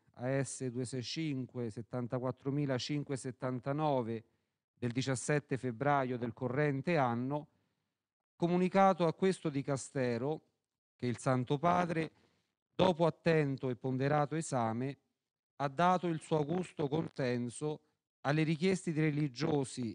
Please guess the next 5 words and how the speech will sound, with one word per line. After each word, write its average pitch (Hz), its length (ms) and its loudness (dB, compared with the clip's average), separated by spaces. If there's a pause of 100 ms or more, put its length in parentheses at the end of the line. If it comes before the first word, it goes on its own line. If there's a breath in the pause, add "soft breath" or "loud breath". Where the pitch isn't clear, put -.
(160)
e 120 120 -8
laici 123 560 -2
che 143 80 -4
impetravano 165 680 2
l'apertura 131 800 -2